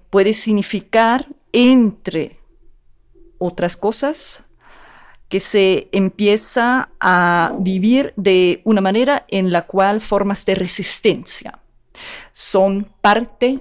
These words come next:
de la vida cotidiana, formas de resistencia que en algunos casos tienen un,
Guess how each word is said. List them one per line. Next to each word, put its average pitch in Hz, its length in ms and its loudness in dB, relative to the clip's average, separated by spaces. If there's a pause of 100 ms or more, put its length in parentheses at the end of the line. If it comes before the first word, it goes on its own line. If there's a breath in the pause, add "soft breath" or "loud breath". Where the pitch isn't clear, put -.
de 196 280 2
la 185 340 0 (280)
vida 180 260 -2
cotidiana, 170 680 -6
formas 208 720 -2
de 165 100 -2
resistencia 208 800 -6 (120)
que 165 440 -2
en 160 480 -8 (1160 loud breath)
algunos 180 460 -2
casos 254 600 -2
tienen 196 760 -2
un, 170 920 -2